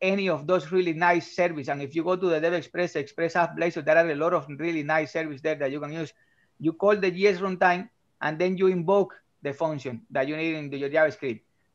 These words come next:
But to be able to find this, uh, set focus function, of course, the function have to be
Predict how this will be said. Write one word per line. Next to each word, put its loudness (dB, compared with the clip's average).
But 4
to -6
be 4
able 4
to 0
find 4
this, 0
uh, 0
set -2
focus -2
function, -4
of -6
course, 0
the -2
function -2
have 2
to -4
be -6